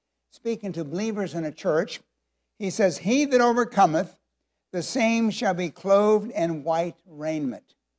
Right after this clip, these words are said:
Who is he that overcometh? It's believers, those who trust Christ as Savior. Uh, John, First John chapter five, verse four,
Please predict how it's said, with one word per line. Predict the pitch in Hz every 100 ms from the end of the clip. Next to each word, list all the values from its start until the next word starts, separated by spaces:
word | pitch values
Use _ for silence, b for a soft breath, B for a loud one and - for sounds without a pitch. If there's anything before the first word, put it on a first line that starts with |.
| _ _ _ _ _ _ _ _
Who | 277
is | 311 175
he | 202 214
that | 165
overcometh? | 160 147 151 170 143 92 _ _ _ _ _ _ _ _ _ _ _ 214
It's | 214
believers, | 214 240 330 254 117 - - - _ _ _ _ _ _
those | 190 233 175
who | 196
trust | - 208 -
Christ | 214 208 220
as | -
Savior. | 254 226 165 143 143 -
Uh, | 143 143 135
John, | 127 190 226
First | 240 240 -
John | 202 202
chapter | 202 190 180
five, | - 226 226 165 151
verse | 180 170
four, | - 208 175 175